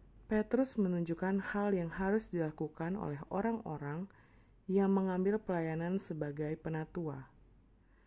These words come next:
Para penatua hadir bukan dalam rangka untuk memerintah dan menguasai umat.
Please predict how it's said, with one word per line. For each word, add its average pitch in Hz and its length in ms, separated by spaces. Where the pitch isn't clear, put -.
Para 170 260
penatua 175 540
hadir 160 640
bukan 240 480
dalam 175 240
rangka 165 480
untuk 175 320
memerintah 160 640
dan 160 160
menguasai 160 800
umat. 147 340